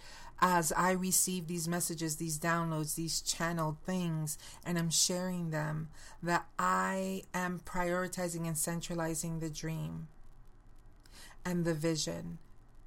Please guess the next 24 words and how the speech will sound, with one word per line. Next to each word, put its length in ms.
right? 380
And 340
offering 640
support 420
for 100
the 80
tools 380
that 140
are 80
needed 720
in 120
order 220
for 140
people 240
to 140
integrate 560
it 200
and 140
sit 260
with 220
it. 240
But 160
my 200
job, 640